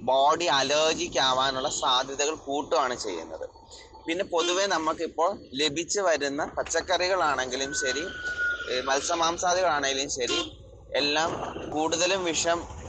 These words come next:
ഉള്ളത്, അതല്ലെങ്കിൽ ഏതെങ്കിലും രീതിയിൽ infected ആണ്. അപ്പം അത് കഴിക്കുമ്പോൾ, consume ചെയ്യുമ്പോഴത്തേക്കും നമുക്കറിയാം നമ്മുടെ body ധാതുക്കളിൽ നിന്നാണ്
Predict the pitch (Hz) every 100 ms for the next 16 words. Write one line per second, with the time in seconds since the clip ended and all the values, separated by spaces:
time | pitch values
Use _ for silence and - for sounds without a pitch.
0 | - 135 139 143 156 139 135 135 139 139
1 | 143 185 190 165 156 165 160 170 151 151
2 | 139 160 180 - - - 131 147 170 -
3 | 160 120 80 73 - - - - - 170
4 | 214 - 147 170 214 208 175 170 - 180
5 | 180 175 180 170 170 190 196 175 156 151
6 | 147 135 131 143 170 180 156 139 139 165
7 | - - - 143 147 165 175 151 156 147
8 | 165 170 170 160 151 143 170